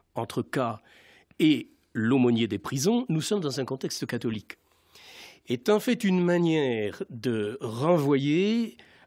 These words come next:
à une pratique, et notamment à une pratique rabbinique, de commentaires et de discussions sur, euh, certains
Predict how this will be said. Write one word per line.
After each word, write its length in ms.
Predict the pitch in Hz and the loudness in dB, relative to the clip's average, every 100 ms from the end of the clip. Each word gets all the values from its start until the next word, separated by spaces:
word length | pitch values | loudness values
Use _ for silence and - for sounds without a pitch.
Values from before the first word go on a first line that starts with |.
| _ | _
à 340 | - 147 160 _ _ _ _ _ - | -2 0 -2 _ _ _ _ _ -2
une 200 | 156 139 | 0 0
pratique, 440 | - 131 180 165 - | -2 -2 -2 -4 -2
et 80 | |
notamment 400 | 113 120 135 151 | -2 0 0 0
à 40 | 127 | 0
une 140 | 113 | 0
pratique 440 | - - - 110 - _ _ | -2 -8 -6 -10 -12 _ _
rabbinique, 880 | - 110 139 135 131 139 185 - - _ _ _ - - 139 | -10 -4 -2 0 2 2 2 -6 -16 _ _ _ -20 -18 -4
de 140 | 135 | -4
commentaires 1080 | - 170 190 180 160 143 135 151 175 185 - - _ - | 2 4 6 4 2 2 2 2 0 -2 -8 -20 _ -2
et 240 | 151 180 147 | 0 0 -2
de 160 | 123 | -2
discussions 920 | 113 135 - - 123 - 120 123 160 269 | -2 -2 -2 -4 -4 0 2 2 0 -4
sur, 800 | - - - 151 156 175 190 190 - - - - _ 123 | -6 -4 -2 0 2 2 2 -2 -10 -20 -20 -20 _ 0
euh, 240 | 113 - - _ _ - | 0 -2 -8 _ _ -10
certains 720 | - - 120 - 139 139 147 | -6 -2 -4 -2 0 0 -2